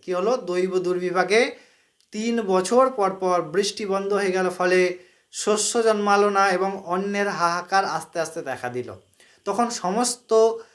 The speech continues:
আহ, প্রজাগণ মহারাজের কাছে আসলেন, এসে প্রার্থনা করলেন যে, "হে মহারাজ,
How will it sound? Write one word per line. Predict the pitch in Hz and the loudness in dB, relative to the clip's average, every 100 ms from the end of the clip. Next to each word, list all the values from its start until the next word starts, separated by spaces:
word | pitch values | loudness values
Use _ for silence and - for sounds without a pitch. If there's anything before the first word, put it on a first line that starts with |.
| _ _ _ | _ _ _
আহ, | 165 165 165 165 | 0 2 2 0
প্রজাগণ | 190 190 220 233 226 233 | 2 4 6 6 4 0
মহারাজের | 226 202 185 196 202 196 196 | 0 -2 2 2 2 -2 -2
কাছে | 190 190 190 | -2 -2 -2
আসলেন, | 147 175 175 196 202 | -2 -2 -2 -2 -2
এসে | 175 170 185 | -2 -2 -2
প্রার্থনা | 185 165 165 - 180 | 0 0 0 -2 -4
করলেন | 175 175 170 165 | -4 -4 -2 -4
যে, | 160 | -4
"হে | 160 156 220 | -4 0 0
মহারাজ, | 214 170 160 151 139 | 0 0 4 4 2